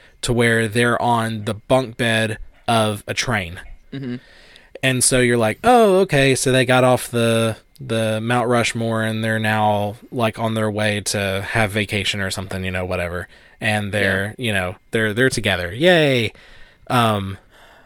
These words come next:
Speaker 2: I will say that's my least favorite part of the movie because it is so abrupt.
Speaker 1: It is. So that was, that's what I was about to say. The ending of this movie is so sudden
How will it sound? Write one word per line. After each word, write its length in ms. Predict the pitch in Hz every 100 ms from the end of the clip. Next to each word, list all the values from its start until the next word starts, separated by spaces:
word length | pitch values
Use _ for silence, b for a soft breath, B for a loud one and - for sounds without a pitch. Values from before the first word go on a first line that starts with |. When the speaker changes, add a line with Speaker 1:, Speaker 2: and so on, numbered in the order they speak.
| _
Speaker 2:
I 100 | 160
will 160 | 180 214
say 180 | - 131
that's 180 | 131
my 100 | 143
least 300 | 120 110 117
favorite 300 | - 110 113
part 180 | - 123
of 60 | 131
the 80 | 135
movie 280 | 147 156 143
because 280 | 123 135 127
it 80 |
is 120 | 127 -
so 340 | - 123 113
abrupt. 460 | 104 85 76 - -
Speaker 1:
It 140 | 143
is. 400 | 143 135 104 - -
So 360 | - 127 123 120
that 160 | 127 127
was, 160 | 135
that's 380 | 120 120 135 139
what 100 | 147
I 20 |
was 120 | 131 117
about 140 | 117
to 60 | 107
say. 280 | 123 117
The 200 | 104 120 131
ending 300 | 151 165 160
of 140 | 139
this 220 | 127 120
movie 340 | 113 117 131 127
is 160 | 107 -
so 180 | 127 113
sudden 640 | - - 104 113 147